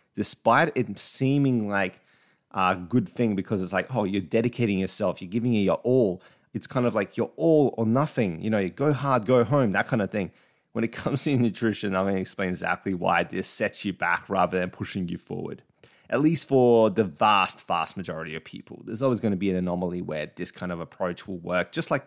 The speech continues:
with any strategy out there, there's always gonna be someone that it can work for. But we're talking about the, the general premise here. And most likely than not, you are part of the group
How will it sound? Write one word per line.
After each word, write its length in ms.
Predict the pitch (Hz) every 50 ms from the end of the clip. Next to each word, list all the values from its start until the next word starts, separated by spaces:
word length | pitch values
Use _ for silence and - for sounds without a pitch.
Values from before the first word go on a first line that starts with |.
| _ -
with 160 | 127 131 - -
any 160 | 120 127 131
strategy 540 | 123 - - 123 104 110 110 92 101 92 85
out 240 | 82 82 90 - -
there, 140 | 95 76 73
there's 120 | 95 92
always 160 | 117 120 123
gonna 200 | 123 139 131 120
be 160 | 92 107 107 101
someone 600 | - - - 101 90 92 92 92 87 80 82 85
that 200 | 85 76 - - _
it 180 | - 98 - -
can 240 | - 107 90 92 92
work 300 | 98 95 90 - - _
for. 320 | - 110 95 87 87 - _ _ _ _ _ _ _ _ _ _ _ _ _
But 320 | 104 92 - - - - - _ _ _ _ _ _ _ _ _ _ _ _ _ -
we're 100 | 101 -
talking 340 | - 117 104 - - 101
about 320 | 95 90 87 85 85 - -
the, 160 | 92 85 - - _ _ _ _ _ _
the 80 | 95
general 320 | 82 - 120 98 95 90 92
premise 340 | - - - 87 92 - -
here. 160 | 101 92 76
And 160 | 85 87 95
most 220 | 101 104 101 -
likely 320 | - 98 101 - - - 92
than 120 | 90 95
not, 260 | 113 143 156 - - _ _ _ _
you 280 | - 95 104 104 95 -
are 240 | - 98 92 90 -
part 400 | - - - 123 139 135 127 -
of 120 | 110 95
the 80 | 87 95
group 360 | 85 - 107 101 95 92